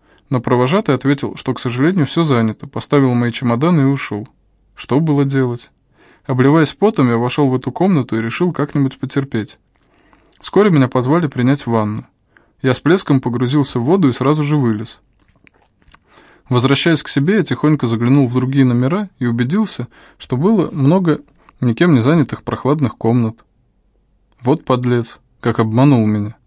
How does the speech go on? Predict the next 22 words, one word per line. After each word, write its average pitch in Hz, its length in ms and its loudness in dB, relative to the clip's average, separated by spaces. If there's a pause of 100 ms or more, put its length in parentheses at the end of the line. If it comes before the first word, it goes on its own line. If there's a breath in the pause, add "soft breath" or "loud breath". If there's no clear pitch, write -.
(920 soft breath)
Пришла 156 320 2
служанка 156 500 2
и 120 40 2
внесла 113 340 0
столик 147 340 0
с - 80 -4
обедом. 123 460 -2 (500)
Комната 165 400 2
была 113 220 0
душная, 127 600 -2
но 120 140 -2
еда 156 220 0
куда 147 200 0
вкуснее, 147 400 -2
чем 139 200 0
у 135 40 2
хозяев, 107 440 0
где 107 180 -6
я 104 60 -2
жил 135 160 0
в 139 80 -8
Токио. 110 480 -8